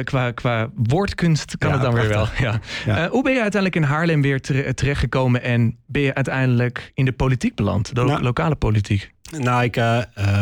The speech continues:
Speaker 2: ik ben ergens, eh, toen ik twintig was, eh, ergens begin jaren tweeduizend ben ik lid geworden van Partij van de Arbeid. Dus ik had idealen meegekregen. Dacht, nou, ik moet maar eens lid worden van zo'n partij. Dat is de Partij van de Arbeid geworden. Dat vind ik, en dat vond ik nog steeds, de partij die heel goed bij mij past.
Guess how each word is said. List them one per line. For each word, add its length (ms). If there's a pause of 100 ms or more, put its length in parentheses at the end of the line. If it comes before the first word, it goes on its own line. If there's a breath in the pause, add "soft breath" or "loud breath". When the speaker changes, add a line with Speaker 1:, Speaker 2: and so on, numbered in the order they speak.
Speaker 2:
ik 140
ben 160
ergens, 600
eh, 180
toen 200
ik 80
twintig 260
was, 300
eh, 240 (640 soft breath)
ergens 280
begin 180
jaren 180
tweeduizend 400
ben 80
ik 60
lid 100
geworden 240
van 80
Partij 200
van 80
de 60
Arbeid. 220
Dus 80
ik 80
had 140
idealen 420
meegekregen. 500
Dacht, 180
nou, 180
ik 60
moet 80
maar 120
eens 100
lid 120
worden 200
van 120
zo'n 140
partij. 500
Dat 240
is 80
de 60
Partij 180
van 100
de 60
Arbeid 240
geworden. 300 (200)
Dat 240
vind 200
ik, 160
en 60
dat 160
vond 160
ik 80
nog 140
steeds, 320 (340 loud breath)
de 120
partij 240
die 180
heel 180
goed 140
bij 140
mij 120
past. 440